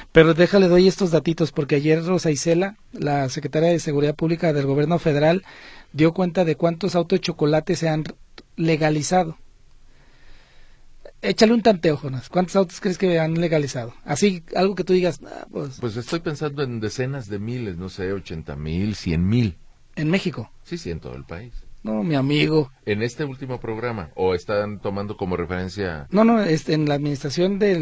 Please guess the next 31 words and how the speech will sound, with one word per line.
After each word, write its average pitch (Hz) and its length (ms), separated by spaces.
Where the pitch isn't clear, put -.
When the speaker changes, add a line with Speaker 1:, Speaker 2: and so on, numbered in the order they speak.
Speaker 1:
López 156 300
Obrador, 170 380
que 170 120
es 151 80
cuando 160 260
se 147 300
regresó 147 760
al 156 80
programa. 165 500
Dos 202 320
punto 226 320
tres 214 200
millones 208 360
de 190 80
vehículos 180 440
de 170 80
procedencia 160 520
extranjera 175 500
conocidos 170 480
como 151 220
chocolates 170 720
han 160 160
sido 180 240
le-, 170 160
legalizados. 143 1000
O 147 100
sea, 165 140
traemos 190 340
como 180 280
cigarros, 190 720
cigarros 196 680